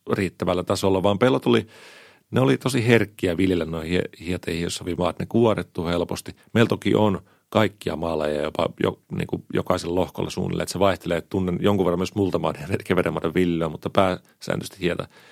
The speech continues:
hieossavia. Villykierron monipuolistamisen lisäksi otettiin käyttöön orgaanista lannoitusta kompostien muodossa,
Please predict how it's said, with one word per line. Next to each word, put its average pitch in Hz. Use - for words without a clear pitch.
hieossavia. -
Villykierron 123
monipuolistamisen 110
lisäksi 98
otettiin 90
käyttöön 95
orgaanista 90
lannoitusta 104
kompostien 101
muodossa, 98